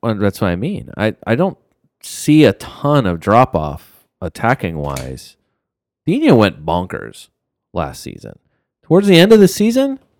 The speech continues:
Coleman was, was on par with him most of the end of the year.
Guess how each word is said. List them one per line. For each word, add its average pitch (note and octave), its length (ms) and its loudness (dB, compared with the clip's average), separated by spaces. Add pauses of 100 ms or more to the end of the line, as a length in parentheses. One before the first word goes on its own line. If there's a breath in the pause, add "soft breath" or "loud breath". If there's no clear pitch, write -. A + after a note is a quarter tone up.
Coleman G3+ 340 0
was, B2+ 240 0 (260)
was A#2 360 2 (180)
on E3 300 4
par C#3+ 460 4
with F2+ 240 -4
him F2 380 -6 (520)
most B2 500 6
of A#2 200 4
the G#2+ 140 2
end A#2 200 0
of F#2 100 0
the F2+ 100 -2
year. A#2+ 360 -6